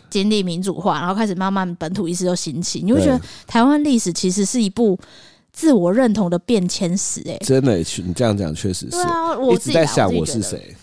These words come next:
Speaker 1: 对，
Speaker 2: 对。
Speaker 1: 一直在想我是谁。我看完整个展之后就觉得
Speaker 2: 其实不只是这个，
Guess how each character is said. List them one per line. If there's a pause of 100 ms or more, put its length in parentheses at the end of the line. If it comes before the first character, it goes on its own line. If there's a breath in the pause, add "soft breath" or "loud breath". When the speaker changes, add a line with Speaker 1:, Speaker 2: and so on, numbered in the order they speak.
Speaker 1:
对，
Speaker 2:
对。
Speaker 1:
一
直
在
想
我
是
谁。
我
看
完
整
个
展
之
后
就
觉
得
Speaker 2:
其
实
不
只
是
这
个，